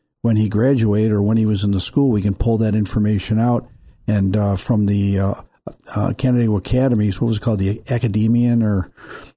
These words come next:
uh, what, whatever the name of the, uh, uh,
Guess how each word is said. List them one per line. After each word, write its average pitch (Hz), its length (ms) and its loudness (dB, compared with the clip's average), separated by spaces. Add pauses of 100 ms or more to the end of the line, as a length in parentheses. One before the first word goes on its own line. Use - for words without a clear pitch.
(200)
uh, - 320 -4
what, 113 300 -4
whatever 120 240 2
the 107 120 0
name 107 200 2
of 98 80 -2
the, 101 320 0
uh, 95 240 0 (100)
uh, 98 220 -2